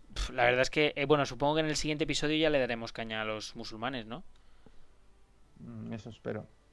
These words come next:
Speaker 1: Sí, yo creo que sí. Bueno, esta, ¿esto de quién es, tío? No te vas a anexio-, ah, bueno, esto también es tuyo, claro. Vale,
Speaker 2: ¿Te
Speaker 1: vale.
Speaker 2: puedes creer que todavía sigo dando títulos?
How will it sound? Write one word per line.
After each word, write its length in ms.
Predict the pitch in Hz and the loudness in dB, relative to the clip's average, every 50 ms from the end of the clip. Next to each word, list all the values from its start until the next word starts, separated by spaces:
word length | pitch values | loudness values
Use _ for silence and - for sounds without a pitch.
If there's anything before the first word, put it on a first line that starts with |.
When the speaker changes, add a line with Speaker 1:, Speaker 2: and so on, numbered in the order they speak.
| - _ _ - - | -20 _ _ -12 -4
Speaker 1:
Sí, 260 | - - 135 127 120 - - - - - | 0 2 2 2 0 -4 -10 -16 -14 -6
yo 160 | - 131 127 | -4 -2 0
creo 140 | 135 135 127 | 0 0 0
que 100 | 123 - | 0 0
sí. 200 | - - 117 110 - - - - - - - - - - - - - - | 0 0 -2 -2 -6 -12 -14 -16 -18 -20 -20 -18 -16 -14 -14 -12 -10 -6
Bueno, 180 | - 131 135 135 | -4 -2 -2 -2
esta, 240 | - - 180 180 - - - | 0 0 0 0 -2 -2 0
¿esto 280 | 151 - - - 214 | -2 0 0 -2 -2
de 160 | 214 196 170 | -2 -2 -2
quién 200 | 151 - 135 120 | -2 -2 -4 -4
es, 220 | 113 110 107 - - | -4 -4 -4 -6 -6
tío? 340 | - - 104 110 143 - - - - - - - - - - - - - - - - - - - | -6 -6 -6 -6 -6 -6 -8 -12 -16 -20 -20 -20 -20 -20 -20 -20 -20 -20 -20 -18 -18 -16 -14 -4
No 140 | - 139 143 | -2 0 4
te 80 | - 185 | 6 6
vas 160 | 190 185 202 | 6 4 2
a 40 | 190 | 0
anexio-, 280 | 180 175 - - - - | -2 -2 -4 -4 -2 -2
ah, 80 | 135 | -2
bueno, 260 | 131 131 123 120 113 | 0 0 0 -2 -2
esto 240 | 113 113 - - 139 | -4 -4 -6 -6 -6
también 260 | 139 131 127 127 117 | -6 -6 -6 -6 -6
es 100 | 110 - - | -4 -2 -2
tuyo, 260 | - 123 113 110 107 | -2 -2 -4 -8 -10
claro. 240 | - 120 117 110 - - - - - - - - - - - - - - | -8 -8 -8 -8 -10 -12 -18 -20 -20 -20 -20 -20 -20 -20 -20 -20 -18 -2
Vale, 220 | - 127 120 117 113 | 0 2 2 2 2
Speaker 2:
¿Te 60 | 117 | 0
Speaker 1:
vale. 120 | 113 113 110 | 0 0 -2
Speaker 2:
puedes 160 | 117 123 - | -2 -4 -4
creer 260 | - - 143 135 131 | -2 0 0 0 2
que 140 | 127 139 131 | 2 0 0
todavía 400 | 131 131 127 123 120 123 127 127 | 2 4 4 4 4 4 2 0
sigo 240 | 127 - 135 123 120 | 0 -2 -2 0 0
dando 240 | 117 120 113 113 110 | 2 2 0 0 -2
títulos? 500 | 113 110 131 135 151 185 226 - - | -2 -4 -4 -6 -6 -8 -10 -12 -18